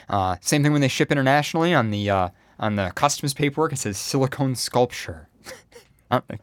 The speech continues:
paperwork. Uh, they're also part of our community. They're in our chat room. They're a lot of times answering questions that people have. Um, so especially if you're curious about a product or, uh, you're curious for recommendations, I guess,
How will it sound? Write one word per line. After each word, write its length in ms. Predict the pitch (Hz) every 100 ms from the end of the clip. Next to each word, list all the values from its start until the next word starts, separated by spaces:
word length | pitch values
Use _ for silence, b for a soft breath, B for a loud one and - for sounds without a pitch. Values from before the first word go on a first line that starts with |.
| _
paperwork. 500 | 131 117 104 104 104 - 285 B B B -
Uh, 200 | 139 143
they're 160 | 165
also 220 | 233 247
part 240 | 262 - 240
of 60 |
our 100 | 220
community. 560 | 202 202 214 208 208 196 B -
They're 120 | 233
in 120 | 190
our 100 | 175
chat 320 | - 196 180
room. 360 | 185 180 180 175
They're 100 | 151
a 40 |
lot 120 | 151
of 80 | 156
times 180 | 170 151
answering 380 | - 147 - 147
questions 440 | - 151 - 147
that 80 | 139
people 260 | 139 139 131
have. 500 | - 151 147 147 139 B B B -
Um, 320 | 120 110 117
so 140 | 113 135
especially 340 | - 147 143
if 100 | 131
you're 100 | 139
curious 400 | 135 143 139 131
about 140 | 131
a 40 | 127
product 440 | - 123 120 120
or, 340 | 120 110 107 110
uh, 140 | 104
you're 160 | 104 104
curious 260 | - 113
for 160 | - 107
recommendations, 720 | 113 117 98 120 131 147 151
I 80 | 147
guess, 580 | 151 151 - - -